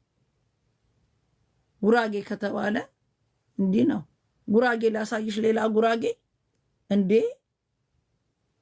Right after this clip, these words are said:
What do you mean? ጉራጌዎች ላሳይሽ እንዴ? ወይ መድኃኒዓለም ጉራጌ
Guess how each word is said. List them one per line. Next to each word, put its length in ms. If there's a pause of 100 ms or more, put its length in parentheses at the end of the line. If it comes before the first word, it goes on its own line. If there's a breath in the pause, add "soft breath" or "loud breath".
(260)
What 240
do 140
you 140
mean? 240 (1400)
ጉራጌዎች 560
ላሳይሽ 600 (920)
እንዴ? 180 (1500)
ወይ 320
መድኃኒዓለም 680 (2250)
ጉራጌ 360